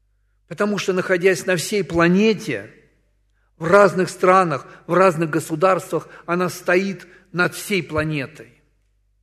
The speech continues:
И все цари земли, и все народы, которым Бог назначил времена и пределы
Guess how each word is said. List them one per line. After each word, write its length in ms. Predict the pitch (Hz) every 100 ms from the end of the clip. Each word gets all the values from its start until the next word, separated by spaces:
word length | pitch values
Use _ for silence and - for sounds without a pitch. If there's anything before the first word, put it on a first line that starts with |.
| _ _ _ _ _ _ _ _ _ _ -
И 80 | 160
все 260 | - 214
цари 320 | - 196 190 214
земли, 640 | 180 196 196 185 110 101 - _ _ _ _ _ _ _ _
и 60 | 175
все 240 | 151 226
народы, 480 | 208 190 190 226 185
которым 480 | 160 170 185 180 156
Бог 360 | 175 180 - - - -
назначил 580 | 170 156 190 180 170
времена 580 | 151 160 170 165 180 - - -
и 80 |
пределы 640 | 156 185 165 147 190 165 151